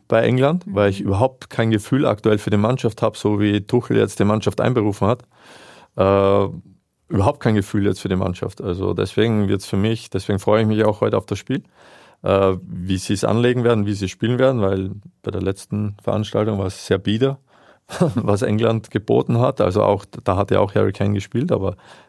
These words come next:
Speaker 1: es war einfach bieder, es war langweilig. Und, äh, deswegen bin ich mal jetzt gespannt, eben,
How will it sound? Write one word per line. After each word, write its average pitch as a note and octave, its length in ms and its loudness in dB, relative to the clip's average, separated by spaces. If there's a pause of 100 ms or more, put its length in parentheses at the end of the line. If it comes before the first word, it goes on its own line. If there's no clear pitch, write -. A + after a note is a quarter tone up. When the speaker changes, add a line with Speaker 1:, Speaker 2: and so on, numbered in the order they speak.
Speaker 1:
es - 120 -10
war F#2+ 160 2
einfach A2 280 -2
bieder, B2+ 320 -2
es G2+ 140 -2
war F#2+ 60 -2
langweilig. A#2 500 0 (680)
Und, F2+ 380 0
äh, F#2+ 160 4
deswegen G2+ 380 0
bin F#2+ 140 0
ich F#2 60 0
mal F#2 140 2
jetzt F#2+ 140 -4
gespannt, G2 440 -2
eben, G2 360 -2